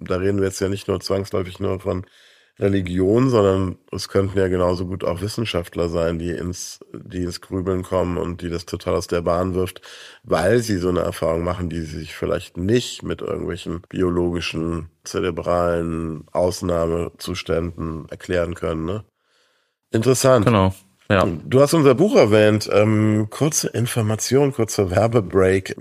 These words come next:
Speaker 1: Ich glaube, jetzt im Mai erscheint die Taschenbuchausgabe für all die
Speaker 2: Mhm.
Speaker 1: Menschen, die es gewagt haben, bisher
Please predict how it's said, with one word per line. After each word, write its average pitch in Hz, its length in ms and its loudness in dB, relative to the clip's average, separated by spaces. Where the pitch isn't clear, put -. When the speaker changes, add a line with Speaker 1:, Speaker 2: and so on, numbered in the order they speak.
Speaker 1:
Ich - 100 -12
glaube, 120 240 4
jetzt 127 180 4
im 104 100 2
Mai 127 260 6
erscheint 101 760 0
die 101 180 -2
Taschenbuchausgabe 85 1300 -4
für - 260 -6
all 101 280 0
die 101 260 -6
Speaker 2:
Mhm. 135 80 4
Speaker 1:
Menschen, 123 340 4
die 104 60 -6
es 101 140 -8
gewagt 95 480 -2
haben, 92 240 -2
bisher 95 420 0